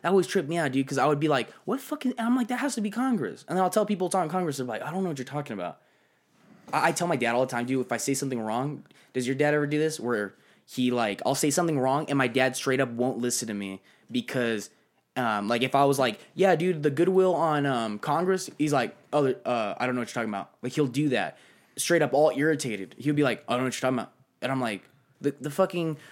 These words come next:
right there by the hipsy, hippie gypsy in the vape shop," he goes, "Oh, yeah, no, I," I'm like, "It's on Hotel Congress." He's like,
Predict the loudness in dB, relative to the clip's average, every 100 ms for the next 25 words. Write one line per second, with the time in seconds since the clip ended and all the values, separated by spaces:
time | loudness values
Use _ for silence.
0 | -6 2 2 6 6 6 4 4 2 2
1 | -2 -2 0 2 2 2 4 4 6 4
2 | 4 4 2 4 4 6 4 2 -6 _
3 | _ _ _ 4 6 6 8 6 6 2
4 | 0 2 2 6 8 8 6 6 6 4
5 | 4 0 0 -2